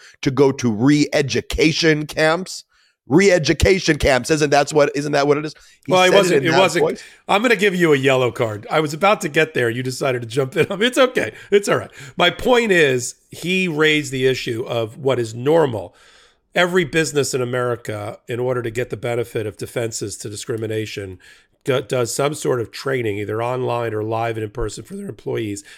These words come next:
Speaker 2: And states do the same thing. And the fact that Gorsuch has the temerity to call that, you know, some sort of re-education, like Nazification, re-education camp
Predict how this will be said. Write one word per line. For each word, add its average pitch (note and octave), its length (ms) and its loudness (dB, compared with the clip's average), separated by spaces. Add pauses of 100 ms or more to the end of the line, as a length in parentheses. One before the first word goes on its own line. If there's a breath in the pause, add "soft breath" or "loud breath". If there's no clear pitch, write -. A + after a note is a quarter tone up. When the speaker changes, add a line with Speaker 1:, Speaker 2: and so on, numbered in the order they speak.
Speaker 2:
And C3 180 -4
states - 460 -4
do E3+ 120 -4
the C#3+ 80 -8
same C3+ 360 -2
thing. G#2+ 500 -4 (300 loud breath)
And C3 100 0
the - 60 -2
fact F3 300 0
that - 300 -2
Gorsuch E3 580 -2
has A#2+ 180 -6
the - 180 -18
temerity C3 640 -4
to G#2+ 60 -10
call D#3 400 -4
that, A#2 360 -4 (380 loud breath)
you D3 120 0
know, A#2+ 200 0
some C#3 240 -4
sort C#3 200 0
of A#2 100 -4
re-education, C#3+ 1040 0
like A2 160 -6
Nazification, C3+ 1200 -6
re-education C#3 720 -4
camp A#2 320 -8